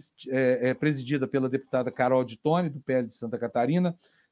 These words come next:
que tem como meta principal terminar o ano com a aprovação do projeto de lei dois oito cinco oito, que é esse conhecido como o P L da anistia. A pauta tem tanta relevância para os bolsonaristas que entrou como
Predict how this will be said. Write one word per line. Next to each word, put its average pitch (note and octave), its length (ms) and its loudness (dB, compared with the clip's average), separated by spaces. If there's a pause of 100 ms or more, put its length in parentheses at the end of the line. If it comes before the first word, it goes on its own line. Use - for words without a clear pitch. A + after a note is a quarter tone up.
(180)
que D#3 100 -8
tem E3+ 280 2
como F3 240 2
meta D3 320 2
principal F#3+ 580 4
terminar F#3 600 2
o D#3+ 120 4
ano F3 200 4
com F3 100 -4
a E3 40 0
aprovação D#3+ 560 -2
do D#3 80 -4
projeto C#3+ 440 -2
de B2+ 80 -8
lei C#3+ 200 2
dois C#3 340 2
oito C#3+ 200 0
cinco C3+ 300 -4
oito, E3+ 300 4 (440)
que D#3+ 140 2
é D#3+ 120 4
esse D#3+ 280 0
conhecido D#3 480 -4
como D#3 360 0
o C#3+ 120 -2
P C#3+ 140 -2
L D#3 220 4
da D#3 200 4
anistia. D3+ 600 2 (920)
A C3+ 80 -4
pauta F3+ 500 4 (320)
tem E3 140 2
tanta A3+ 380 2
relevância D#3+ 500 2
para D3+ 120 -8
os C#3 60 -2
bolsonaristas C#3+ 920 0 (300)
que E3+ 100 -2
entrou F#3 320 2
como F#3+ 360 0